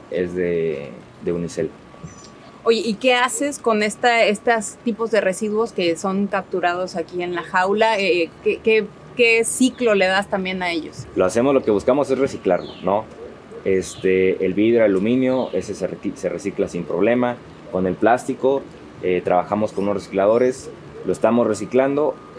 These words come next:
Speaker 1: Hay plástico, ¿no? que ya viene muy quemado, muy deteriorado, y ese ya no lo compran, ¿no? Ya no hay ma-, no, no, no se puede reciclar, ya no puede entrar al proceso de reciclaje. Ese se vuelve basura, ¿no? El unicel lo hemos estado guardando,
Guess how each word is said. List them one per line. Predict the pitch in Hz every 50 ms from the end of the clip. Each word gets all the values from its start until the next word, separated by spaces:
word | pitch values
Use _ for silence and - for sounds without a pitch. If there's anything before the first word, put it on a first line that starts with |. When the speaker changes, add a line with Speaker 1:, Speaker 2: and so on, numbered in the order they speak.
| - -
Speaker 1:
Hay | 95 101 104 110 117 117 117 113 113 110 107 107 95 -
plástico, | - 113 113 110 - - 113 - 107 107 110 107 101 - - - - - -
¿no? | 87 95 101 82 - -
que | 104 98
ya | 98 98
viene | 104 107 107 110 - - -
muy | 87 95 101 110 127 143
quemado, | 143 - 135 117 110 110 113 117 117 117 90
muy | 98 101 104 117
deteriorado, | 120 127 123 120 110 107 104 98 98 104 104 104 120 131 - - - - - - - -
y | 98 98
ese | 101 92 - 110 98 87
ya | 87 98 101 107
no | 110 110 107
lo | 104 98 90
compran, | - 98 101 92 78 80 80 78 - - -
¿no? | 90 92 98
Ya | 95 92 95
no | 101 104
hay | 107
ma-, | 107 107
no, | 95 107 110 110
no, | 117 123 123
no | 123
se | 117 120
puede | - 120 123 123
reciclar, | 120 104 - 98 - 104 101 104
ya | 104
no | 107 101
puede | - 107 104
entrar | 101 95 104 101
al | 101 95
proceso | - - 98 87 92 92 92 92
de | 87
reciclaje. | 92 87 - - - 101 104 101 - 80 - - - - - - -
Ese | - 95 95 92 110
se | - 101
vuelve | 90 87 87 90 92
basura, | 90 87 87 - 104 98 90 82 - - - - - - - -
¿no? | 85 90 98 - - - - - -
El | - 101 104 107
unicel | 107 107 98 - 110 117 127 127 - -
lo | 101 104
hemos | 104 113 120 120 -
estado | - - - - 104 107 110
guardando, | 107 101 95 85 - 62 85 90 90 92 95 104 107 117 139